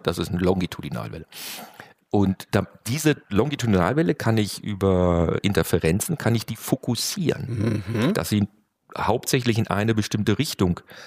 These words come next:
Speaker 1: ausgeschaltet wird. Wenn ich jetzt spreche, ist das, wir sagen, omnidirektional. Es kommt von einem Punkt und geht sozusagen
Speaker 2: Überall
Speaker 1: wie eine
Speaker 2: hin.
Speaker 1: Kugel,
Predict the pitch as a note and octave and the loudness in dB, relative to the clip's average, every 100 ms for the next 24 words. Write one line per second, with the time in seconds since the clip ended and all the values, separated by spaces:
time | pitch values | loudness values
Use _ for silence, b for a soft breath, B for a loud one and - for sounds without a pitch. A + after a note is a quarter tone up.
0 | B - E2 - - D#2 C#2+ D2 F2+ A#2+ | B 0 0 0 -2 -2 0 0 0 0
1 | - F2+ - - G2 D3+ C3+ F#2 - _ | 2 0 -2 0 0 2 0 0 -2 _
2 | - E2 F2+ F2 F#2 G2+ A#2 G2+ F#2+ F2+ | -4 0 0 0 0 2 2 0 2 2
3 | D#2+ - - D#2+ E2+ B2+ G3 B B B | 0 -2 -2 0 0 0 -2 B B B
4 | - - G#2 G2 - F#2+ B2+ - B2+ A#2 | -2 -2 0 0 2 2 0 0 -2 0
5 | G#2+ F#2+ G#2 F#2 - F#2+ F2+ E2+ E2+ - | 0 0 -4 -6 -2 2 2 0 -2 -6
6 | _ - B2 G#2 G2 - D#3 D3 | _ -6 -2 2 0 0 -2 2